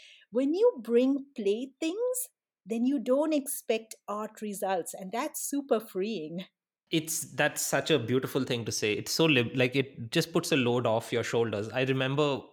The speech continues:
Speaker 2: what I said to people in the start of my workshop last year in U S K Chicago.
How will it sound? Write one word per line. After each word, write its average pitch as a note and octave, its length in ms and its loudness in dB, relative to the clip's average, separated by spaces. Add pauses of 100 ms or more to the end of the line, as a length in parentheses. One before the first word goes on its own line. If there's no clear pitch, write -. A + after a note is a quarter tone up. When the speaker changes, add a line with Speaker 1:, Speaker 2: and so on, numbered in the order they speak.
Speaker 2:
what B2 160 2
I C3+ 80 4
said B2 320 -2
to C3+ 80 0
people B2 400 -2 (320)
in B2 120 -2
the A#2+ 60 0
start A2 320 2
of B2 140 -2
my G#2+ 120 2
workshop G2+ 480 0
last G2 320 0
year A2 160 4
in G2+ 260 0
U G2+ 180 0
S G#2 120 -2
K G#2+ 140 -2
Chicago. G#2 640 -2